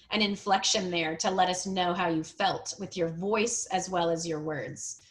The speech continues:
Okay, so let's move on to part two. Um, I asked you to describe a place that you would like to go, how you would get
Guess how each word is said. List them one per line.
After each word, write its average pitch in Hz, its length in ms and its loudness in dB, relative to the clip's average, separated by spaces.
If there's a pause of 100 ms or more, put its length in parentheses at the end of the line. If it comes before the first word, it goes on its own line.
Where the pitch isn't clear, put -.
(280)
Okay, 196 220 4
so 220 140 2
let's 247 220 8
move 254 200 6
on 220 220 6
to 247 120 2
part 214 440 2
two. 294 540 4 (480)
Um, 214 500 6 (260)
I - 80 6
asked 240 420 4
you 240 560 6
to 233 380 2
describe 226 480 2
a 247 40 2
place 240 300 2
that - 140 -4
you 220 100 -4
would 208 100 -4
like 190 200 0
to 202 100 -4
go, 277 420 4
how 254 180 4
you 214 180 2
would 190 180 -4
get 247 200 4